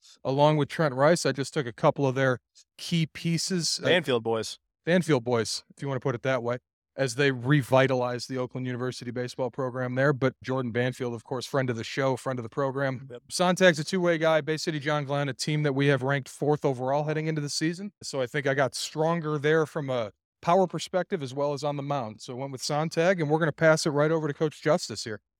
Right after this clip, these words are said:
Speaker 2: Might be a couple more taken from John Glenn before it's all said and done. We are trying to pick the show's pace up a little bit here and move a little bit quicker with this next pick. Also a member of our draft pool who is not in attendance tonight.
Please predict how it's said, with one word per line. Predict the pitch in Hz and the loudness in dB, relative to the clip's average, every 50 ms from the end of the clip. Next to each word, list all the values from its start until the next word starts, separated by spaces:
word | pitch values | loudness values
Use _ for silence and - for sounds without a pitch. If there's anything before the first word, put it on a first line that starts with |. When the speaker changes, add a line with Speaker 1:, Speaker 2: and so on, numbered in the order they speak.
| - - _ _ _ | -20 -20 _ _ _
Speaker 2:
Might | - 156 160 156 | 4 6 8 8
be | 156 156 | 8 8
a | |
couple | - - 165 165 156 151 | 8 6 6 6 6 6
more | 147 151 151 | 6 6 6
taken | 143 - 156 143 135 - 135 131 | 6 4 2 2 2 2 0 -2
from | 120 - 135 131 | -2 -4 -4 0
John | 120 139 135 135 135 | 4 4 4 4 4
Glenn | 123 127 135 135 131 | 2 2 2 4 2
before | 135 120 - 143 139 | 0 -2 0 0 0
it's | 127 - | 2 2
all | 139 135 131 | 2 2 2
said | - - 147 139 131 | 2 2 0 0 0
and | 131 131 | 0 2
done. | 135 143 151 151 151 147 143 - - - | 4 6 6 6 4 2 -2 -6 -6 -2
We | 151 139 151 185 196 185 | 0 2 4 6 6 8
are | 170 156 | 6 6
trying | 147 - - 170 175 170 165 156 | 4 4 4 4 4 4 2 0
to | 143 | -2
pick | - - - 170 - _ | -2 0 -2 -2 -2 _
the | - 143 | -4 -4
show's | - - - 170 160 151 147 - | -2 0 2 4 4 4 2 -2
pace | - - - 165 160 151 - - | -6 -4 -2 -2 -2 -2 0 2
up | 160 151 147 - | 4 4 4 4
a | 147 | 2
little | 143 143 143 143 | 2 4 4 4
bit | 135 147 143 139 | 4 4 2 2
here | 127 - - 147 147 147 143 139 | 0 -4 -2 0 2 4 4 4
and | 127 127 | 4 2
move | 131 147 147 143 | 2 2 2 4
a | 139 | 4
little | 139 143 143 143 139 | 4 4 6 4 4
bit | 139 139 135 - _ | 4 2 0 0 _
quicker | - - - 170 151 - - 143 139 139 | -6 0 2 2 2 4 4 2 4 4
with | 131 131 123 | 2 0 0
this | - 127 113 - | -2 -4 -4 -2
next | 135 143 143 135 - - | 0 0 0 0 -2 0
pick. | - 151 139 131 | 2 2 2 2
Also | 123 147 156 160 165 - - 156 143 139 | 4 4 4 4 4 4 2 4 4 4
a | |
member | 131 139 139 139 139 135 135 135 127 117 - _ _ _ _ _ _ - | 4 4 2 2 2 4 4 4 4 2 -2 _ _ _ _ _ _ 0
of | 131 131 123 | 2 2 4
our | 135 131 131 | 4 4 4
draft | 123 123 131 131 131 131 127 - - - | 2 2 2 2 4 2 2 0 -6 -8
pool | - 135 127 123 123 117 | -4 -2 -2 -2 -2 -4
who | 117 120 | -6 -8
is | 120 113 113 | -10 -8 -4
not | 127 127 127 127 113 | -2 0 -2 -2 -4
in | 127 123 | -6 -8
attendance | 123 - - 139 131 127 127 120 - - | -8 -6 -4 -4 -4 -4 -6 -8 -8 -10
tonight. | - - 123 117 123 127 127 127 131 151 | -10 -8 -6 -2 0 2 2 2 0 -2